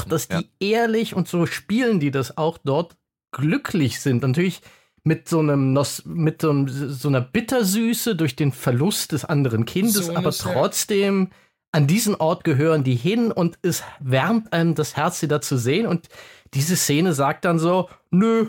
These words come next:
Speaker 2: war alles in Wirklichkeit
Speaker 3: <laughs>
Speaker 2: ganz anders, die haben euch was vorgespielt." Boah, da war,
Speaker 1: Die
Speaker 2: da
Speaker 1: haben
Speaker 2: war ich
Speaker 1: sich
Speaker 2: sauer.
Speaker 1: vor allem
Speaker 2: Ich
Speaker 1: was
Speaker 2: war selten
Speaker 1: vorgespielt.
Speaker 2: sauer,
Speaker 1: Das
Speaker 2: ja.
Speaker 1: finde ich viel schlimmer.
Speaker 2: Ja.
Speaker 1: Die haben, die haben
Speaker 2: Mhm.
Speaker 1: sich gegenseitig was vorgespielt. Und, ähm,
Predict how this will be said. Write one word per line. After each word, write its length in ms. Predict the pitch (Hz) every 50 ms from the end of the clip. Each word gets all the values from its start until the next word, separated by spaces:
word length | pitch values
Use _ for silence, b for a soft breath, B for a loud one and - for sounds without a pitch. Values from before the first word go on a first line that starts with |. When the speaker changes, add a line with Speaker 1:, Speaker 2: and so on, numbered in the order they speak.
| 220
Speaker 2:
war 200 | - 190 185 151
alles 340 | 165 151 156 - - - - _ _
in 140 | - 156 139
Wirklichkeit 460 | 180 185 196 190 - 233 160 156 -
Speaker 3:
<laughs> 60 | 175
Speaker 2:
ganz 220 | 147 123 120 123
anders, 460 | - - 185 208 208 196 196 175 - -
die 80 | 156
haben 260 | 123 147 151 147 139
euch 240 | 131 120 113 107 -
was 140 | 123 110 -
vorgespielt." 760 | - - 170 180 190 190 185 165 - - - 160 147 139 -
Boah, 540 | - - 104 101 104 104 107 110 110 - - _ -
da 140 | 135 127
war, 100 | 190 190
Speaker 1:
Die 60 | 156 131
Speaker 2:
da 60 | - -
Speaker 1:
haben 80 | -
Speaker 2:
war 80 | - 294
ich 60 | 190
Speaker 1:
sich 80 | 196 -
Speaker 2:
sauer. 100 | - -
Speaker 1:
vor 120 | - 110
allem 120 | 110 110 208
Speaker 2:
Ich 40 | 160
Speaker 1:
was 80 | 101 123
Speaker 2:
war 80 | 165
selten 80 | - 110 104
Speaker 1:
vorgespielt. 220 | - 101 - 165 -
Speaker 2:
sauer, 180 | 101 95 87
Speaker 1:
Das 140 | - 113 113
Speaker 2:
ja. 40 | -
Speaker 1:
finde 140 | - 135 123 110
ich 40 |
viel 140 | - - 110
schlimmer. 240 | - - 135 143 143 -
Speaker 2:
Ja. 60 | -
Speaker 1:
Die 140 | - 104 107
haben, 140 | 104 104 b b b b 131
die 60 | 123
haben 80 | 139
Speaker 2:
Mhm. 20 | 127
Speaker 1:
sich 260 | 120 143 175 - -
gegenseitig 600 | - 135 180 180 165 107 104 98 95 - 104 -
was 140 | - - -
vorgespielt. 580 | - 107 98 90 92 - - - 92 82 - - _ _ _ _ _ _ _ _ _ _ _
Und, 380 | - 117 117 113 110 110 107 -
ähm, 320 | 113 113 107 107 104